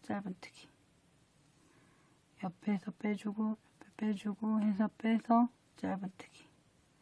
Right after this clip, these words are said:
이렇게 해서 한 바퀴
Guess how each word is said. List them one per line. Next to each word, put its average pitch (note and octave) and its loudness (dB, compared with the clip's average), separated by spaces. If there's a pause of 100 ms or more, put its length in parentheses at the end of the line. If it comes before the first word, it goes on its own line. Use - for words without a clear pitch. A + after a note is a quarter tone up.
(1600)
이렇게 A3 6
해서 A3+ 12 (120)
한 G#3 6
바퀴 G3+ 2